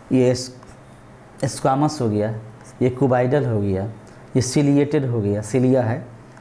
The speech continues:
यहाँ इस सब में cilia लगा है, cilia है, ये cuboid-, ये columnar हो गया, tall सेल, कोई नई बात नहीं था। अब कंपाउंड को पढ़ लेते हैं। कंपाउंड एपिथेलियम बहुत सारे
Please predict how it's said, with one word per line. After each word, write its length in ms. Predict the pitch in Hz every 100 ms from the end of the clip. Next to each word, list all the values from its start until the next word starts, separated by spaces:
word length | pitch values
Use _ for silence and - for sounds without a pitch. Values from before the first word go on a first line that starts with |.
| -
यहाँ 240 | 123 123 117
इस 200 | 127 127
सब 100 | 131
में 120 | 120
cilia 400 | 117 - 120 123
लगा 280 | 107 104 101
है, 160 | 101 120
cilia 420 | - 120 110 117
है, 180 | 101 104 - - -
ये 60 | 208
cuboid-, 600 | - 135 107 101 98 -
ये 100 | 120
columnar 500 | 117 139 135 127 113
हो 140 | 90 90
गया, 220 | 73 87 - -
tall 200 | 110 101
सेल, 200 | 87 - - - - - - - - - - -
कोई 160 | - 277
नई 220 | 151 117
बात 240 | 98 98 92
नहीं 160 | 87
था। 600 | 98 - - - - -
अब 160 | 151 -
कंपाउंड 500 | 135 127 120 113 113
को 80 | 113
पढ़ 180 | 117 110
लेते 280 | 104 -
हैं। 140 | 98 - - - - - - - - - - -
कंपाउंड 560 | 175 170 165 196 160 156 - - - 95 - - - - - - - - - - - - - - -
एपिथेलियम 600 | 151 123 - 120 123 131
बहुत 260 | 127 180 214
सारे 200 | 190 151